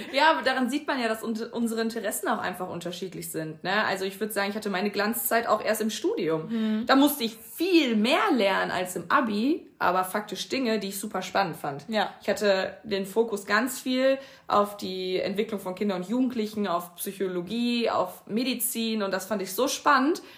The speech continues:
Speaker 1: dass ich teilweise Dinge einfach nur einmal lesen musste und sie waren in meinem Kopf, weil da
Speaker 2: Mhm.
Speaker 1: so viel Nährboden und
Speaker 2: Ja,
Speaker 1: Offenheit für war.
Speaker 2: klar.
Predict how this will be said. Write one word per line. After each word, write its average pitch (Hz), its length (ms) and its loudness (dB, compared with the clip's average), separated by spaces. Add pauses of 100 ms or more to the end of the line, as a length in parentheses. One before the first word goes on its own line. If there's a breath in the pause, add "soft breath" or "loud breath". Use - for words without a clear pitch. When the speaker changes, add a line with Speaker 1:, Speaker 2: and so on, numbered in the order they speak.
(360 loud breath)
Speaker 1:
dass 214 180 2
ich 208 80 -6
teilweise 220 840 6 (380)
Dinge 220 320 2
einfach 226 240 0
nur 220 120 4
einmal 208 220 4
lesen 247 320 4
musste 202 240 2
und 208 80 4
sie 185 100 -4
waren 196 120 2
in 196 80 0
meinem 180 200 -4
Kopf, 247 280 -6 (240)
weil 208 180 0
da 190 80 2
Speaker 2:
Mhm. 196 60 0
Speaker 1:
so 208 60 -4
viel 208 140 -8
Nährboden 196 600 0
und - 80 0
Speaker 2:
Ja, 403 80 4
Speaker 1:
Offenheit 165 260 2
für 160 220 -8
war. 147 100 0
Speaker 2:
klar. 214 300 0